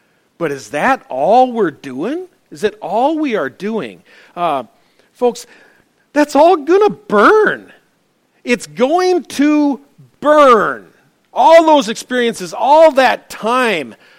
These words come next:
all the money invested is going to burn.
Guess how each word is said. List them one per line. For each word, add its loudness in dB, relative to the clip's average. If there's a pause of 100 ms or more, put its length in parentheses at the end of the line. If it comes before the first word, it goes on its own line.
(260)
all 6
the 2
money 0
invested -2
is -6
going -2
to -10
burn. -6